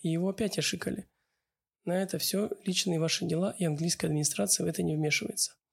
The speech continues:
Самую большую радость Сэмюэль приберёг напоследок. «Господа», — сказал он членам сионистской комиссии, — «ваша мечта сбылась. Двери в Палестину для евреев широко открыты. Мы примем всех желающих». Устроит ли вас для начала шестнадцать с половиной тысяч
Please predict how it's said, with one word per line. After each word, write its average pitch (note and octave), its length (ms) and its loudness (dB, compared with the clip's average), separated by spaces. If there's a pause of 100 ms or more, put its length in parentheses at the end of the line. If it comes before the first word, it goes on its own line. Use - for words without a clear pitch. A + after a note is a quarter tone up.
Самую E3+ 420 2
большую D#3+ 380 0
радость F3+ 460 2
Сэмюэль F#3 460 2
приберёг D#3 580 -2
напоследок. - 640 -2 (540)
«Господа», — F#3 380 2
сказал D3+ 300 2
он C#3 100 2
членам E3+ 320 0
сионистской D#3 460 2
комиссии, — E3 540 0
«ваша F#3+ 300 2
мечта E3 320 0
сбылась. D#3+ 480 -2 (560)
Двери F3 240 2
в C#3 120 -6
Палестину E3 440 2
для D3 200 2
евреев D#3+ 300 0
широко F3+ 340 0
открыты. E3 480 -2 (380)
Мы F3 120 0
примем E3+ 300 2
всех D#3+ 240 0
желающих». D#3+ 640 -2 (720)
Устроит A3+ 420 -2
ли F3+ 60 -2
вас E3+ 140 2
для D#3 100 2
начала D#3 360 0
шестнадцать - 400 2
с - 20 4
половиной D3+ 320 0
тысяч - 260 0